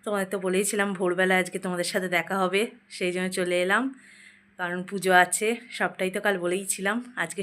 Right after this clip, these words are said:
শুধু শেয়ার করার পালা। তা চলো, সারাদিন সঙ্গে থাকো। আর বাইরেটা দেখো, পুরো অন্ধকার হয়ে আছে, বুঝেছো?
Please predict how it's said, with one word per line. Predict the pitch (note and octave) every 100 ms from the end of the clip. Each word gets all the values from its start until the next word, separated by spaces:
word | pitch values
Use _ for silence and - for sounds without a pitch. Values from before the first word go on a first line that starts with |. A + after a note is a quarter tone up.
| -
শুধু | G3+ -
শেয়ার | F#3+ E3+ F3
করার | F3+ F3 F3+
পালা। | F3 G#3 - - - - - - _ -
তা | F#3 G#3
চলো, | G#3 A3 A3+ -
সারাদিন | G3 F3+ G3 G3+ G3
সঙ্গে | F#3+ F#3 G#3
থাকো। | G#3 A#3+ B3+ - _ _ _ F3
আর | E3+
বাইরেটা | F3 F3 F3 F#3
দেখো, | F#3 B3 B3 -
পুরো | A3 G#3+ F#3
অন্ধকার | F3+ F#3 G3 F#3
হয়ে | F#3 F3
আছে, | F3+ - F#3+ - _ _ _ _ _ _ _ _ _ - _ _ - - _ _ _ _ _ _ _ _ _ _
বুঝেছো? | - G#3 G#3